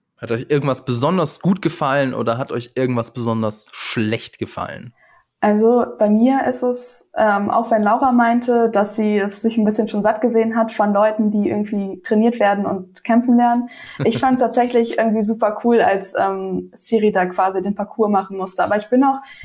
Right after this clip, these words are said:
Speaker 2: ehrlich gesagt immer ein Fan, wenn in Filmen sowas passiert, so irgendwelche sportlichen Herausforderungen. Das nimmt, das greift mich irgendwie immer mega und ich will dann immer, dass die Leute gut sind. Und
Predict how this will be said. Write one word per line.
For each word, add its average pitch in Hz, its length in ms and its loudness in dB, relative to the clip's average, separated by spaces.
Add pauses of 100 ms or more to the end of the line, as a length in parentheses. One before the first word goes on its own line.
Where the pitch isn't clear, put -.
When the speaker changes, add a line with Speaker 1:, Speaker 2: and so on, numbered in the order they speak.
(100)
Speaker 2:
ehrlich 269 240 0
gesagt 233 360 0
immer 277 220 4
ein 269 80 2
Fan, 262 420 2
wenn 226 140 2
in 214 140 0
Filmen 240 340 2
sowas 214 240 0
passiert, 226 400 -2
so 214 80 0
irgendwelche 208 300 -2
sportlichen 214 520 0
Herausforderungen. 185 960 2 (160)
Das - 260 -4
nimmt, 247 340 4
das 214 280 0
greift 220 320 0
mich 247 120 2
irgendwie 226 240 0
immer 214 180 2
mega 208 480 4
und 185 100 -2
ich 196 120 -8
will 220 60 2
dann 214 120 2
immer, 208 160 0
dass 208 120 -4
die 208 80 -12
Leute 202 240 0
gut 220 240 2
sind. 214 260 -2
Und 202 180 -8